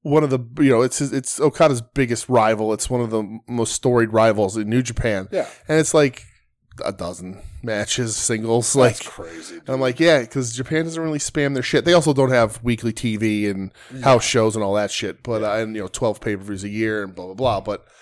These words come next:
Speaker 1: I was just like, "That's crazy." But I don't know if it's true.
Speaker 2: Um, yeah.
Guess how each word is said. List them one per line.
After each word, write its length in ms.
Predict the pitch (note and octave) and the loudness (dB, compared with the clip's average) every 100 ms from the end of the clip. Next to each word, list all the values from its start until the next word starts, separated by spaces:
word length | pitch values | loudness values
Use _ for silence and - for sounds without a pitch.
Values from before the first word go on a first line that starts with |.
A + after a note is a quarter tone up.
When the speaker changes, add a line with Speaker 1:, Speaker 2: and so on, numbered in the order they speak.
| _ _ - | _ _ -10
Speaker 1:
I 60 | |
was 100 | A2+ | -10
just 100 | A2 | -8
like, 140 | G#2+ G#2+ | -10 -8
"That's 160 | A2 | -10
crazy." 340 | - F2+ E2+ F2 | -10 -12 -12 -8
But 140 | G#2+ | -4
I 80 | G#2+ | -4
don't 120 | D#2 | -4
know 120 | D#2 | -8
if 120 | D#2+ | -10
it's 140 | - - | -10 -10
true. 260 | - - - - | -10 -12 -14 -14
Speaker 2:
Um, 580 | C#3 C#3+ C#3 C3+ B2 A#2 | -2 0 0 -2 -8 -14
yeah. 320 | G#2 F2+ F2+ | -14 -14 -12